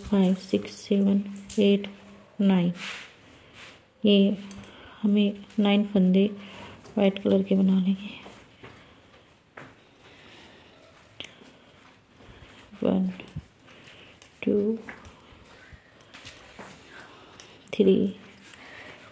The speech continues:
फोर, फाइव, सिक्स, सेवन, एट और ये यहाँ पर नाइन।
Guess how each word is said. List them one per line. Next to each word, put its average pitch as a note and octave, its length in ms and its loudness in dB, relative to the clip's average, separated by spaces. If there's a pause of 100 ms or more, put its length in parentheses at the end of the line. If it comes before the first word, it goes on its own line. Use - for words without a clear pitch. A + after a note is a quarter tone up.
(100)
फोर, F#3+ 380 0 (1300)
फाइव, G3 440 2 (1080)
सिक्स, - 440 -4 (1600)
सेवन, F#3+ 460 2 (1120)
एट F#3+ 380 2 (1200)
और G3 120 0
ये G3 280 0 (2250)
यहाँ G3 260 2
पर F#3 180 -2
नाइन। F#3+ 380 -2